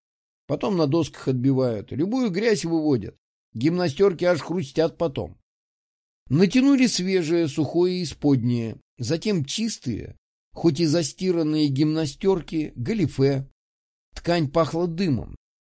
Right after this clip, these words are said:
но после болотной вони это было даже приятно. "А теперь жрать",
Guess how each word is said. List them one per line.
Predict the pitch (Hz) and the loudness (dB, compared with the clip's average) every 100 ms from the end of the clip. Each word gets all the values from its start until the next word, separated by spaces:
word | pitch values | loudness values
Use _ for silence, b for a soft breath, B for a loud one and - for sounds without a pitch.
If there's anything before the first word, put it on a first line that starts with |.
| _ _ | _ _
но | 143 160 | 0 2
после | 131 156 117 139 | 2 2 4 4
болотной | 139 156 156 147 143 | 4 2 0 2 2
вони | 139 127 196 160 127 - | 2 2 -2 0 -2 -2
это | 127 139 | -2 0
было | 131 143 139 | 2 2 2
даже | 135 127 | 0 0
приятно. | 135 143 147 113 - - - _ _ _ _ _ _ _ _ _ | -2 -2 -2 -2 -4 -14 -20 _ _ _ _ _ _ _ _ _
"А | 180 | 2
теперь | 196 208 262 208 160 | 2 2 2 4 2
жрать", | 127 151 160 127 - | 2 4 2 0 -6